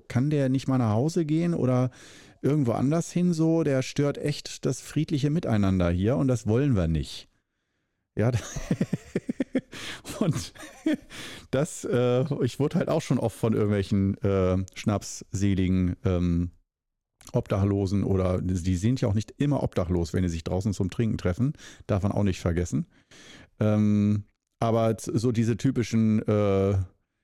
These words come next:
Tagediebe, äh, die Tunichtgute <laughs> sozusagen, also wo viele Leute so, äh, denken, der, derjenige stinkt, hat sein Leben,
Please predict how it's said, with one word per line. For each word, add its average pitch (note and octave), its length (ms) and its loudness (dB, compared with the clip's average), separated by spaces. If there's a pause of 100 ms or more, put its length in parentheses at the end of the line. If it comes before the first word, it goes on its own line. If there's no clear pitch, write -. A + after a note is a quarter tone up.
(140)
Tagediebe, F2+ 1040 0 (1000)
äh, F#2+ 320 2 (240)
die G2 440 2 (640)
Tunichtgute C3 840 2 (640)
<laughs> - 20 -4
sozusagen, - 920 0
also B2 280 0 (400)
wo C3 120 2
viele D#3+ 420 0
Leute C3 540 2
so, A2+ 560 2
äh, G#2+ 220 0
denken, A2+ 360 0
der, G#2 300 2
derjenige G2 640 0
stinkt, E3+ 440 -2
hat G2+ 140 0
sein G2 220 0
Leben, C#3+ 480 2